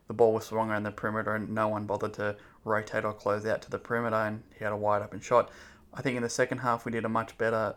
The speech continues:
uh, job of that. There was a slip up of the,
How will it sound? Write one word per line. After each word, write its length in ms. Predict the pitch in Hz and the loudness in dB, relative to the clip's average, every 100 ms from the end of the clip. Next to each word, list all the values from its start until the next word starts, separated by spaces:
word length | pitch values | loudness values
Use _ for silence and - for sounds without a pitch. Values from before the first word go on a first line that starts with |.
| - | -8
uh, 260 | 123 110 107 123 - - - | -6 -6 -6 -10 -20 -16 -2
job 160 | 117 | 0
of 100 | 110 | 2
that. 240 | 113 117 - - - - - - | 2 0 -2 -14 -20 -20 -20 -4
There 100 | 107 | 0
was 160 | 107 107 | 2 2
a 200 | 107 - | 0 0
slip 280 | - 120 110 | 0 0 4
up 200 | 110 - - | 2 0 -10
of 120 | 110 | -8
the, 80 | 107 | -8